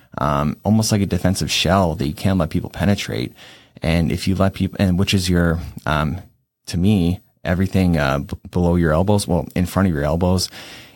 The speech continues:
and, and in front of your knees. And if you get, let people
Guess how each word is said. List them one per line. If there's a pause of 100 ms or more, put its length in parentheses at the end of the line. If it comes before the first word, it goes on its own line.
and, (140)
and
in
front
of
your
knees.
And
if
you
get,
let
people